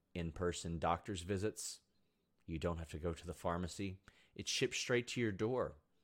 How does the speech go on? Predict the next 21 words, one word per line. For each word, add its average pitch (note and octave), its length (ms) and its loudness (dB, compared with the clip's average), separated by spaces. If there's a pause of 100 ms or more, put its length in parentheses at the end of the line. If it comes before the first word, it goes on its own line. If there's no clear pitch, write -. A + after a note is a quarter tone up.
(180)
when F2 160 0
approved E2+ 600 -4 (420)
by D#2+ 140 6
an D2+ 80 2
online D#2+ 420 2
physician. D#2+ 500 -2 (880)
You G#2 100 -2
want D3+ 180 2
to A2 60 -4
check - 320 -2
this - 200 -8
out. C#2 240 -4 (480)
It C3 160 -4
will A2 180 -6
help D#2 300 -2
you. C2+ 160 -8 (540)
It A#2+ 100 2
is B2+ 140 0
a F#2 80 4
good D#2+ 300 -2
product. C#2+ 640 -6